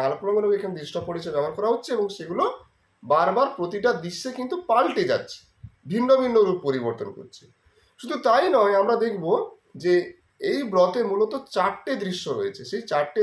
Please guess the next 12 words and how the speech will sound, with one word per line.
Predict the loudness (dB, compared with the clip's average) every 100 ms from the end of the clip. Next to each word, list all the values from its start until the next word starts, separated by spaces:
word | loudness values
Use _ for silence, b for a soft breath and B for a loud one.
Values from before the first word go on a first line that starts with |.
| -2
দৃশ্যের | -6 -12 -8 -8 -6
যে | -6 -6 -8 _ _ _ _ _ _ _ _ _ _ _
কামনার | 2 4 4 4 4 2
প্রতিচ্ছবি | 2 0 -2 -2 2 2 0 -10 _ 2
বা | 2 2
ব্রতির | 0 -2 -2 -4 -4
যে | -2 2
কামনা, | 2 2 2 -2
সেটাও | -4 -2 -2
কিন্তু | -4 -10 -4
পাল্টে | 0 0 0 -2
যাচ্ছে। | -4 -4 -12